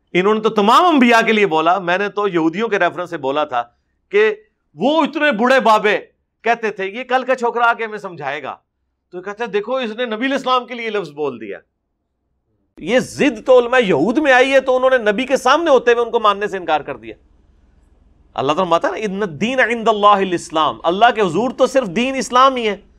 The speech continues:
"व मख्तलफ अल्लज़ीना ऊतुल किताबा इल्ला मिन बादि मा जाअहुमुल इल्म बग़यम बैनहुम",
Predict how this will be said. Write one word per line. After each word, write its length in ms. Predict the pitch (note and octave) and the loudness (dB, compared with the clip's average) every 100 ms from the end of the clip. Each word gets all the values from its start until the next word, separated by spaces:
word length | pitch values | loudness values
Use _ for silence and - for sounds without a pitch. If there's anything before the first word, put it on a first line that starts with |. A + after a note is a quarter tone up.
| _ _ _ - | _ _ _ -10
"व 180 | B2+ F3 | 0 2
मख्तलफ 500 | A3 - C#4+ C#4+ A#3 | 2 0 2 2 2
अल्लज़ीना 420 | C4 C4 B3+ C4+ | 2 2 2 0
ऊतुल 360 | B3+ C#4 C#4+ C4 | 2 0 -2 -4
किताबा 480 | C#4+ - A#3+ B3 | -4 2 2 4
इल्ला 300 | B3+ B3+ B3 | 2 2 2
मिन 180 | B3+ A#3+ | 2 2
बादि 300 | A3 G#3+ G#3+ | 2 2 0
मा 240 | G3+ A3 G#3+ | 0 0 2
जाअहुमुल 1080 | D#3 G#3+ G#3+ A3 A3 A3 G3+ F#3+ F#3+ G3 | 2 4 4 4 4 2 0 -4 -4 -4
इल्म 320 | E3+ B3+ D4+ F#3+ | 0 2 0 -2
बग़यम 680 | G2+ A#2+ F#4+ E4+ G3 E3 A#2 | -6 4 4 4 0 -2 -2
बैनहुम", 420 | A2+ F#2+ D#2+ | -8 -8 -16